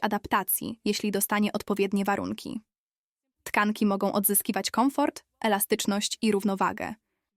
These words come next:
O ile zmiany są wprowadzane spokojnie, konsekwentnie i bez presji.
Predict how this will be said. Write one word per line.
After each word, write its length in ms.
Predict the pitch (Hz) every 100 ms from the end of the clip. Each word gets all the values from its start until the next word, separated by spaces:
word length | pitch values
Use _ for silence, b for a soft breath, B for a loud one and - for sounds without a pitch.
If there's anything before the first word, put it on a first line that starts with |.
| _ 226
O 100 | 233
ile 260 | 330 349
zmiany 300 | 247 240 247
są 160 | 240 220
wprowadzane 540 | - 220 208 208 202
spokojnie, 600 | - 202 - 247 277 285
konsekwentnie 800 | 285 214 214 202 220 226 - 214
i 140 | -
bez 180 | 196 190
presji. 480 | - 185 - -